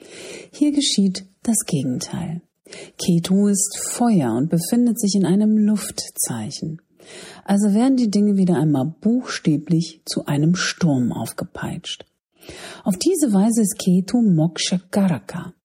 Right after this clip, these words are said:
Er ist ein Karaka, der uns aus dieser Welt herausführt, uns von dieser materiellen Existenz loslöst.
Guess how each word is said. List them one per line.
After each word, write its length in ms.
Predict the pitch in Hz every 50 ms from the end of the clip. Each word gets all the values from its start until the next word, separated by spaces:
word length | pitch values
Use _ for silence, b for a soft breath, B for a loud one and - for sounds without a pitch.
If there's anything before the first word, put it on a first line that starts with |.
| _ B B B B B B B -
Er 80 | 196
ist 160 | 202 - -
ein 180 | 214 226 233 -
Karaka, 560 | - - 214 226 226 202 185 - 180 156 160 B B B B B -
der 180 | - 185 208 -
uns 220 | - 233 214 -
aus 180 | - 170 - - -
dieser 340 | 180 190 202 208 190 190
Welt 240 | 175 160 165 170 165
herausführt, 880 | 160 170 180 175 170 156 160 165 175 165 - - - 180 - - - B B B B B B
uns 260 | - 214 226 226 - -
von 100 | - 190
dieser 240 | 190 190 185 202 185
materiellen 720 | 185 196 208 214 - - - 196 180 160 156 160 160 165
Existenz 800 | - 170 - - 185 - - - - 160 151 156 160 160 - -
loslöst. 840 | 156 160 160 160 165 165 - - - - 175 170 - - B B